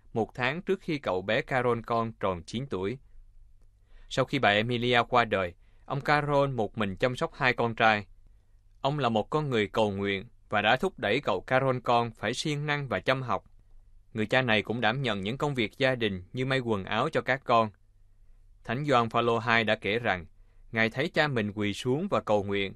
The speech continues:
ngay cả vào ban đêm. Chính cha Ngài là người đã dạy cho Ngài lời cầu nguyện với Chúa Thánh Thần,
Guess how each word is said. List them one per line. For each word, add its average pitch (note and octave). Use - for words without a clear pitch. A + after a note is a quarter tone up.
ngay B2
cả G#2+
vào A2+
ban A2
đêm. A2+
Chính F3+
cha D#3
Ngài A2+
là G#2
người G#2
đã G#2+
dạy A#2+
cho D3+
Ngài A2+
lời G#2
cầu G#2
nguyện G2
với C3
Chúa D#3+
Thánh D3
Thần, F#2+